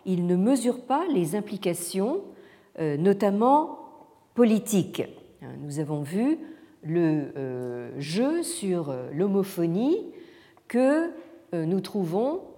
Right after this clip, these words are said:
dans un passage des Entretiens entre, euh, zheng, qui veut dire donc être droit, être dans la rectitude, et, euh, son homophone, euh, zheng, qui veut dire donc gouverner.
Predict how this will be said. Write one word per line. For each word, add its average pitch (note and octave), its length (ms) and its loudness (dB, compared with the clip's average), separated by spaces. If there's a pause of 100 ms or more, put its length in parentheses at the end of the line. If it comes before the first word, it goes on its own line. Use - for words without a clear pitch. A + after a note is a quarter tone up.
(120)
dans F#3 240 -4
un F3 60 -2
passage F3+ 500 -4
des C#3+ 160 -4
Entretiens D#3 640 -4 (560)
entre, F3 680 2 (420)
euh, C3 280 -4 (140)
zheng, A3+ 240 4 (360)
qui D#3+ 140 -8
veut C#3 140 -4
dire D#3 240 -4
donc C#3+ 360 -4
être C3 460 -6
droit, F3 520 2
être D3+ 240 -6
dans C#3+ 140 -4
la C3 120 -4
rectitude, F#3+ 960 0 (460)
et, C4+ 420 2 (220)
euh, C#3 380 -2
son F#3 300 -4
homophone, F3+ 840 0 (300)
euh, B2+ 440 -8
zheng, G3 260 2
qui D#3+ 160 -4
veut C#3 140 -2
dire A3 300 -2
donc F#3+ 340 -4 (100)
gouverner. E3 640 2